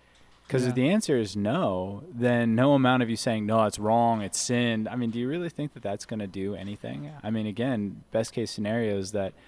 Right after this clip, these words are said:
Speaker 1: oh, they're a sexually moral atheist, which is great, <laughs> but sexually
Speaker 2: Yeah,
Speaker 1: moral
Speaker 2: but they don't know
Speaker 1: atheist.
Speaker 2: why. They wouldn't
Speaker 1: <laughs> Yeah.
Speaker 2: know why they are.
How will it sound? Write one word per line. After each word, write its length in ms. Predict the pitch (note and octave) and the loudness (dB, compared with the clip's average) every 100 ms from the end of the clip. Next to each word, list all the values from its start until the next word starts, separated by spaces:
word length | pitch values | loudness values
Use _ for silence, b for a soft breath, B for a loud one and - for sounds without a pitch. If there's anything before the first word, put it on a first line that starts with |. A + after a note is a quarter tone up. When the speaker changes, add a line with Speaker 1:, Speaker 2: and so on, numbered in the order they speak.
| b b - | b b -2
Speaker 1:
oh, 220 | A#2+ A2+ | 0 2
they're 200 | A2 G#2+ | 4 2
a 100 | G2 | 0
sexually 520 | - A#2 - A2+ G#2+ | -2 -4 -4 -6 -2
moral 380 | G#2 G#2+ G#2+ G#2 | 0 0 0 0
atheist, 720 | B2+ C#3 F#2+ F2+ - - - b b b b b _ | 0 -4 -6 -8 -8 -14 -18 b b b b b _
which 120 | - - | -14 -12
is 80 | |
great, 440 | G2 C3+ B2+ F#2+ - | -2 2 2 0 -2
<laughs> 280 | - C#3+ - | 0 0 0
but 140 | B2 | 0
sexually 400 | - B2+ C#3 A#2 | 2 2 4 2
Speaker 2:
Yeah, 60 | A2+ | 4
Speaker 1:
moral 140 | A2+ | 6
Speaker 2:
but 40 | |
they 100 | F3+ | 8
don't 180 | E3+ D#3+ | 8 10
know 100 | D3+ C#3 | 10 10
Speaker 1:
atheist. 80 | |
Speaker 2:
why. 320 | C#3 D3+ C3 B2 | 10 10 8 8
They 100 | C#3 | 8
wouldn't 260 | D3 D3 | 8 8
Speaker 1:
<laughs> 0 | |
Yeah. 80 | C#3 | 8
Speaker 2:
know 80 | C#3 | 10
why 320 | C#3 D3 D3+ | 10 10 10
they 220 | C#3 B2+ | 10 8
are. 320 | B2 B2 A2+ | 10 8 6